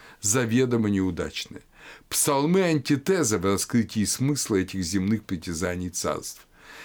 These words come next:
Когда во втором псалме царю об-, обещается мировое господство –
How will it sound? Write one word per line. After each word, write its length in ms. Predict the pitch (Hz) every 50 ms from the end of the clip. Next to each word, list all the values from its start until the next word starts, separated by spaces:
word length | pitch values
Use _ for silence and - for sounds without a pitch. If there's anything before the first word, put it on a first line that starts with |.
| - -
Когда 260 | - 113 117 131 135
во 140 | 127 139 127
втором 540 | - - - - 143 139 143 160 165 156 131
псалме 580 | - - - 143 139 143 151 156 170 202 127
царю 420 | 113 - - 120 113 120 135 139 131
об-, 160 | 113 101 95
обещается 760 | 139 135 135 135 - - - 160 139 123 113 107 - - 107
мировое 460 | 107 107 107 110 120 135 127 113 104
господство – 760 | 90 98 92 - - - - 196 175 - - - - - -